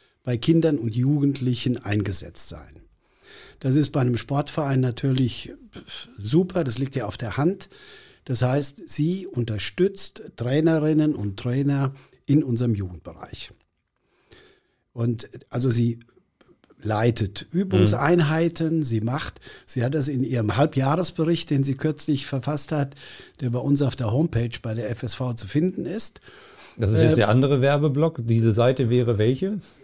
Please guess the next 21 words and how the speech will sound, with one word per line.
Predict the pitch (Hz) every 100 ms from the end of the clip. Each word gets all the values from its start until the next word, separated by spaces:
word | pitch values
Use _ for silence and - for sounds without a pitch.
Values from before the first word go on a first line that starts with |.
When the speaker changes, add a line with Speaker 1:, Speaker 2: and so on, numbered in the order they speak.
| 123
Speaker 1:
Die | 123 185 220
F | - -
S | 170 -
V | 127 87
punkt | 85 -
D | 92
E. | - 85 - -
Speaker 2:
<laughs> | -
Okay. | 139 - 104 - 123 - -
Speaker 1:
Und, | 147 147 143 - -
äh, | 139 135 135 101 - _ _ -
dort | 139 143 131
hat | 135
sie | -
so | 143 139
schön | 143 143 151
geschrieben, | 131 143 156 151
sie | 127
hat | 131 135
erste | 131 147 - 107
Eindrücke, | 135 151 143 147 147